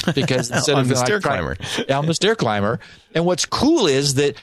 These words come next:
Speaker 1: Amazon beautifully synchronizes. They don't have any problem with the same novel being loaded into multiple Kindles
Speaker 2: Oh,
Speaker 1: on the
Speaker 2: that's
Speaker 1: same
Speaker 2: good to know.
Speaker 1: account.
Speaker 2: And when you
Speaker 1: Yes.
Speaker 2: get to page X on one, the other jumps to page X.
Speaker 1: Well, and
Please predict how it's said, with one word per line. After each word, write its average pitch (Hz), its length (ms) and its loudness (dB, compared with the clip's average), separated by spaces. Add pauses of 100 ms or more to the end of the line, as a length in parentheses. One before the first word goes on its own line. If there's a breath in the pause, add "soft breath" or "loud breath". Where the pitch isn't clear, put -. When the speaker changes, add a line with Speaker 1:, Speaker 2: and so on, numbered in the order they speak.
(220 loud breath)
Speaker 1:
Amazon 160 560 0
beautifully 156 600 2
synchronizes. 107 760 0
They 131 140 2
don't 226 140 2
have 165 140 0
any 196 140 -2
problem 160 480 -2
with 143 160 0
the 113 80 -8
same 165 380 0
novel 151 340 0
being 135 260 0
loaded 139 400 2
into 135 220 2
multiple 147 480 0
Kindles 147 560 0
Speaker 2:
Oh, 117 60 -2
Speaker 1:
on 120 60 -2
the 127 40 2
Speaker 2:
that's 123 120 0
Speaker 1:
same 127 140 2
Speaker 2:
good - 140 -2
to 147 60 -2
know. - 0 -
Speaker 1:
account. 143 360 0
Speaker 2:
And 160 460 0
when 131 180 0
you 131 60 2
Speaker 1:
Yes. 113 80 0
Speaker 2:
get 135 140 2
to 127 80 -4
page 117 360 0
X 117 320 0
on 101 240 0
one, 98 380 2 (380 soft breath)
the 120 100 2
other 107 240 2
jumps 92 300 0
to 92 80 -2
page 80 280 0
X. - 480 -2 (120)
Speaker 1:
Well, 175 160 2
and 170 140 0